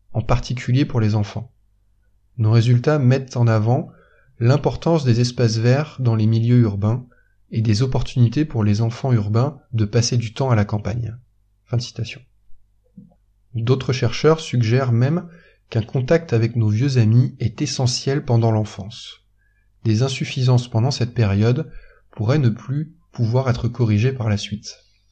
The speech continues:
Ça, je trouve que c'est très intéressant, parce qu'on, petite parenthèse, on retrouve cette idée de fenêtre de vulnérabilité, euh, que j'avais abordée dans, euh, dans un précédent podcast,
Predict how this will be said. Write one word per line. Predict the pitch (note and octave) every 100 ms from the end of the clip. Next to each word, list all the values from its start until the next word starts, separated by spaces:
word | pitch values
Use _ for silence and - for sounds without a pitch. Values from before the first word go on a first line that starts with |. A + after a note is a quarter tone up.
| _ _ _ _ _ _ _ _ _ _ - B2
Ça, | C#3+
je | -
trouve | A#2+
que | A2+
c'est | A#2
très | - B2+
intéressant, | B2 B2 A2 - D3+
parce | E3
qu'on, | - G#2 G2+ -
petite | - -
parenthèse, | G#2 G2+ G2+ B2+ B2+ - - -
on |
retrouve | G#2 A#2 - D3
cette | - B2 A#2+
idée | B2
de | C3 G#2+
fenêtre | - - - B2 B2+ B2+ -
de | A2+
vulnérabilité, | G2+ A2 A2 G#2 G#2 G2+ - B2 - - - - _ -
euh, | F#2+ G2+
que | -
j'avais | G#2 G2+
abordée | G2+ G#2 G2+ A2+ A#2
dans, | G2+ G#2 G2+
euh, | F#2 F#2 G2 G2 _ _ _ _ _ _ _ _ - _ _
dans | G2+ G#2
un |
précédent | - G2+ A2+ A2
podcast, | G2+ - B2 B2+ -